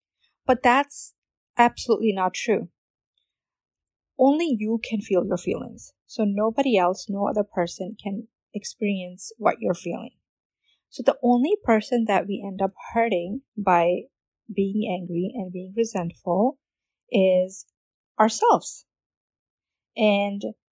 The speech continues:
really, the main thing required or needed for forgiveness is to stop feeling angry. Angry and resentful are,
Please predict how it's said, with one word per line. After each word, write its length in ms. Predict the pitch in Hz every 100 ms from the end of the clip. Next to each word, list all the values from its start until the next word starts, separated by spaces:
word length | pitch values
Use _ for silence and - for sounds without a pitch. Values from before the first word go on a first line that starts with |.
| -
really, 360 | 220 269 254 - -
the 220 | 214 185
main 360 | 202 202 220 240
thing 180 | - 202 202
required 800 | 220 - - 180 139 156 190 226
or 260 | - 202
needed 440 | 196 190 185 175 196
for 120 | -
forgiveness 760 | 196 - 185 175 170 175 190 -
is 220 | - 196 -
to 140 | - 208
stop 400 | - 165 165 -
feeling 420 | - 175 175 208 -
angry. 460 | 240 226 175 165 175 _ - - - _
Angry 400 | 220 233 233 294
and 160 | 226 202
resentful 680 | 196 180 180 - 190 185 -
are, 520 | 190 180 175 180 185